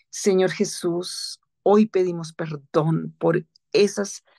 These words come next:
actos abominables de la casa de nuestro Padre, por los altares que se levantaron a ídolos demoníacos en la casa de nuestro Padre, por las consagraciones,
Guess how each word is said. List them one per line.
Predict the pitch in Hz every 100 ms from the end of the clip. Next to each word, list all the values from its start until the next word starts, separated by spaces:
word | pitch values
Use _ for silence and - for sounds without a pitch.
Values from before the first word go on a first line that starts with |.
| _ _ _
actos | 208 214 - 208 214
abominables | 190 180 175 156 156 170 175 170 147 - - _ _ _ -
de | 165
la | 156
casa | - 170 160 175
de | 170
nuestro | 156 - 156
Padre, | - 151 151 156 160 - _ - - _
por | - 170
los | 160 165
altares | 160 160 - 175 190 190
que | 190
se | 175
levantaron | 170 156 151 151 160 156 156 156 - _ _ _ _ _ -
a | 175 185
ídolos | 196 190 185
demoníacos | 185 170 160 160 165 160 - 151 - - -
en | 175 160
la | 156
casa | 160 160 170
de |
nuestro | 156 147 156 160
Padre, | 160 147 151 156 - - - - _ _
por | - 196 180 - _
las | 202 196 180 160 -
consagraciones, | 175 170 160 165 156 160 160 - 180 185 170 - 156 - -